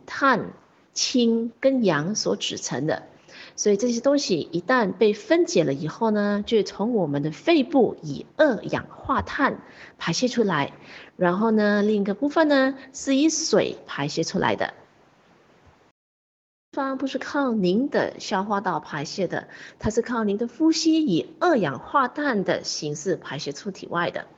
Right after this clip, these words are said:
那再来呢，当然啦，你的尿液啊，你的汗水啊，也会排泄出来一部分的脂肪，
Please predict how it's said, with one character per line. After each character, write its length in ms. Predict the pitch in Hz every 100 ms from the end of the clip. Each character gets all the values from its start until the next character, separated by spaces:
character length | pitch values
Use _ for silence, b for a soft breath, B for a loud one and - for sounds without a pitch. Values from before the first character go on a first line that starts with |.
| B B B B -
那 60 | 165
再 160 | 214
来 160 | 190 180
呢， 160 | 190
当 200 | 202 247
然 80 | 247
啦， 280 | 247 254 254 B 240
你 100 | 156
的 100 | 151
尿 280 | 156 240 226
液 220 | 214 208
啊， 260 | 190 185 185
你 80 | 180
的 120 | 190
汗 240 | 185 320 302
水 260 | - 214
啊， 300 | 214 214 220 B B
也 120 | - 180
会 160 | 208
排 240 | - 147 156
泄 160 | 170
出 240 | 165 185 165
来 180 | 147
一 160 | 139 208
部 120 | 285
分 160 | 294 294
的 120 | 320
脂 140 | 220 240
肪， 600 | 160 92 85 82 90